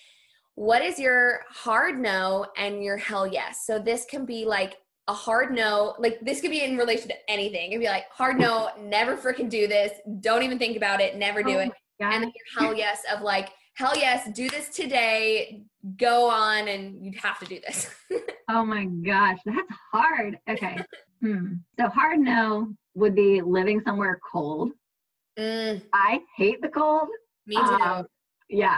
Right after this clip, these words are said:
Speaker 2: I always say, like, I never wanna live north of Virginia. When I
Speaker 1: Yeah.
Speaker 2: was in college and I lived in the mountains, I hated every second of it.
Speaker 1: <laughs>
Speaker 2: Me and my boyfriend planned to move to Florida. So
Speaker 1: Yeah.
Speaker 2: I don't like the cold. We don't do that. Hell yes,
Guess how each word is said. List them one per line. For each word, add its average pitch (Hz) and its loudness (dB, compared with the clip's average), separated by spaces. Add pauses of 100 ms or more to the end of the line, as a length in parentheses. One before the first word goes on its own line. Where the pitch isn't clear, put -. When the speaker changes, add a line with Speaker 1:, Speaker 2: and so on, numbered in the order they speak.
Speaker 2:
I 226 2
always 254 0 (120)
say, 220 0
like, 220 -4
I 185 2
never 175 2
wanna 190 0
live 170 0
north 160 -4
of 170 -6
Virginia. 151 -6 (380)
When 175 -2
I 175 4
Speaker 1:
Yeah. 196 0
Speaker 2:
was 190 -2
in 208 -2
college 185 0
and 175 -4
I - -4
lived 165 -2
in 180 -4
the 147 -6
mountains, 165 -4
I - -6
hated 170 -4 (120)
every - -4 (100)
second - -4
of 139 -8
it. 185 -4 (420)
Speaker 1:
<laughs> 277 -12
Speaker 2:
Me 214 0
and - 0
my 262 4
boyfriend 247 0
planned 226 2
to 220 -2
move 214 -2
to 240 -4
Florida. 180 0 (440)
So 415 4 (540)
Speaker 1:
Yeah. 240 0
Speaker 2:
I - -10
don't 269 -12 (240)
like 175 -4
the 175 -10
cold. - -10
We - -4
don't 165 -8
do - -12
that. - -10 (1120)
Hell 247 2
yes, 247 2